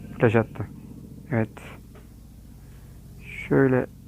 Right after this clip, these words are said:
dur, şunu şöyle çekip sonra şöyle atsam. Ondan sonra bir de bir şöyle bir yapsam. Sonra bir de şöyle bir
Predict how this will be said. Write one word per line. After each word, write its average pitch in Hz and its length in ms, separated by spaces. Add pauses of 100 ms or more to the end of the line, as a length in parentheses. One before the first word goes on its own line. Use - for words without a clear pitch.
(320)
dur, 120 120
şunu - 380
şöyle - 520
çekip - 460 (240)
sonra 120 280 (2000)
şöyle 131 340 (380)
atsam. 117 420 (1600)
Ondan 127 140
sonra 117 320
bir 117 100
de 120 120
bir 117 60
şöyle 120 280
bir 117 160 (2500)
yapsam. 113 380 (480)
Sonra 120 280
bir 113 60
de 120 160 (160)
şöyle 117 340
bir 117 120